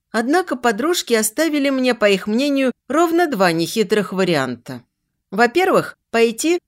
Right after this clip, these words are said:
и выдроить их сортир, что стало бы для меня социальным самоубийством во всех смыслах. Во-вторых, слёзно просить эту парочку выпустить меня из комнаты. Подобное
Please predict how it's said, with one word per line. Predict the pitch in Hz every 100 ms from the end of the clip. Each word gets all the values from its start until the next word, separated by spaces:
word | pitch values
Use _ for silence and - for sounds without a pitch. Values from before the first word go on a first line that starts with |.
| -
и | 233
выдроить | 226 320 339 339 311
их | 247 175
сортир, | - 269 262 - 147 139 - _ _
что | - - -
стало | - 240 285 311
бы | 285
для | 240
меня | 233 233 262
социальным | 294 277 - 226 262 262 254
самоубийством | - 226 254 220 147 131 - - 135 - -
во | 190 214
всех | - 262 269
смыслах. | - 160 127 - 127 120 - _ _ -
Во-вторых, | 202 233 - 214 277 330 - _ -
слёзно | - 320 330 247 214
просить | 214 214 233 196
эту | 190 180
парочку | - 294 285 - - 143 131 _
выпустить | 254 311 349 330 - 247
меня | 233 233 262
из | 254
комнаты. | - 151 143 127 123 127 120 _ _
Подобное | - 202 233 339 285 285 269